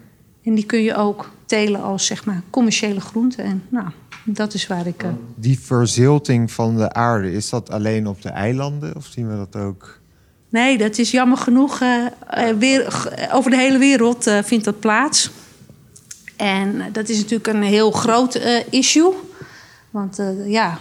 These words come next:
Speaker 1: hoe ga je, een land als Bangladesh komt, stroomt natuurlijk steeds vaker over. En mensen moeten daar ook eten. En ja, wat moeten ze doen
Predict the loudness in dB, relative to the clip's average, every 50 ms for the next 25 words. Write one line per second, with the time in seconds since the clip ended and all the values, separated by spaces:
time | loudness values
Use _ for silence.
0 | -12 -8 -6 -6 -4 -2 -2 -2 0 0 0 -2 -2 -2 0 2 2 2 2 2
1 | 0 0 0 2 2 2 2 2 2 2 2 2 0 2 0 -2 -2 -2 0 2
2 | 2 2 0 0 -2 -2 0 0 0 2 2 0 0 0 -2 -2 -2 -2 -2 0
3 | 0 0 0 0 0 0 0 0 -2 0 2 4 4 4 2 2 0 0 0 -2
4 | -4 -4 -2 0 2 2 2 2 0 0 0 0 0 0 0 0 0 0 0 0
5 | 2 0 0 -2 -2 0 0 0 0 0 0 -2 -2 -2 -4 -4 -4 -2 -4 -4
6 | -4 -4 -4 -4 -4 -4 -6 -4 -4 -4 -4 -6 -10 -4 -2 -2 -2 -2 -4 -6
7 | -4 -2 -2 0 2 2 0 0 -2